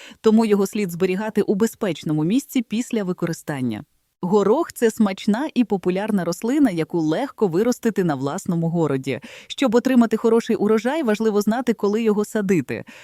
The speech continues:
Горох — один з найранніших овочів, які можна садити у відкритий ґрунт.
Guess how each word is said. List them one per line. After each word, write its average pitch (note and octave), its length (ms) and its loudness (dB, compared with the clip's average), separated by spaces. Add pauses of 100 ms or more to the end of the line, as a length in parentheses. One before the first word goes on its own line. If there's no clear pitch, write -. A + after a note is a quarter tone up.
(120)
Горох — A3+ 540 2
один A3+ 300 6
з G3 60 -2
найранніших A3 800 2
овочів, B3 440 0
які E3 260 -2
можна F3+ 300 0
садити G#3+ 420 0
у G#3 160 0
відкритий F#3 520 -2
ґрунт. E3+ 440 2